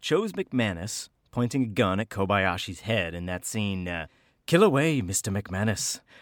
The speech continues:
Robert put this pool of shadow across the right side of Pete Postlethwaite's face. Uh, uh, it's so deep and black, it's like he spilled his inkwell there.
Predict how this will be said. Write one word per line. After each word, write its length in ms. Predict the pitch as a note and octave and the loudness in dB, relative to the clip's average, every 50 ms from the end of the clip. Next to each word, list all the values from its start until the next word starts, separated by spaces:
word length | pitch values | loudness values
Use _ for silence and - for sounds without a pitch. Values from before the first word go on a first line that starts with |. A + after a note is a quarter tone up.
| - - | -10 -4
Robert 280 | B2+ C3 C#3+ D3+ C#3 - _ _ _ _ - | -2 0 2 0 0 -2 _ _ _ _ -8
put 140 | F3+ - _ - | -8 -8 _ -4
this 220 | C3 A#2 G#2 - - _ - | -4 -2 -2 -4 -8 _ -8
pool 440 | - - C3+ C3+ C#3 C#3+ D3 C#3+ | 0 4 4 6 6 6 6 4
of 140 | C3+ A2 F#2+ | 4 2 0
shadow 560 | - - - A2+ G2+ G#2 A2 A2+ A#2 A2+ A2 | -2 -4 -4 -4 -2 -2 0 0 2 2 0
across 340 | A2 - - - G#2+ A2 A2 - | 0 -2 -2 0 0 0 0 -2
the 100 | - E2 | -4 -2
right 240 | F2 G2+ G#2+ A2+ | -2 -2 -2 -2
side 320 | - - A2+ G#2 G#2+ G#2+ G#2 | -2 0 2 2 4 2 2
of 80 | G2 | -2
Pete 200 | - - A#2+ A2+ - | -4 -8 -10 -10 -8
Postlethwaite's 640 | - F#2 F#2 G#2+ - - F2 E2+ F#2+ G#2 G2+ G2 - | -8 -8 -8 -6 -6 -6 -6 -4 -2 -4 -4 -4 -8
face. 540 | - - - F2 F2 F#2 G2+ G2+ - - - - - - - - - - | -14 -12 -10 -6 -4 -2 -2 -2 -4 -6 -8 -10 -16 -20 -20 -20 -20 -20
Uh, 100 | - - A2+ - - | -20 -20 -18 -14 -12
uh, 120 | - C3 - _ - | -12 -12 -12 _ -10
it's 100 | - - | -8 -6
so 440 | - - - - - B2 C#3 D#3 D#3 A#2 - - | -4 -4 -4 -2 0 0 0 0 -2 -4 -6 -2
deep 260 | B2+ B2+ C3 C3+ C3+ | 0 2 2 2 2
and 160 | A#2+ G2+ E2+ | 0 -4 -4
black, 400 | - F#2 F2+ F#2+ G2+ G#2 G#2 - - | -4 -6 -4 0 0 0 0 -2 -4
it's 140 | G#2 - - | -10 -6 -4
like 140 | G2+ F#2+ - | -6 -6 -6
he 60 | F#2+ | -6
spilled 440 | F2+ - - - - A2+ G#2+ A#2 A2 A2 | -6 -4 -4 -4 -2 -2 0 0 0 -2
his 140 | G2 E2+ | -4 -4
inkwell 420 | F#2 F#2+ - - G2 F#2+ F2 E2+ D#2 | -6 -8 -6 -4 -4 -2 -2 -4 -4
there. 380 | E2 E2 E2 D#2+ D#2+ D#2 D#2 | -6 -8 -8 -8 -10 -10 -12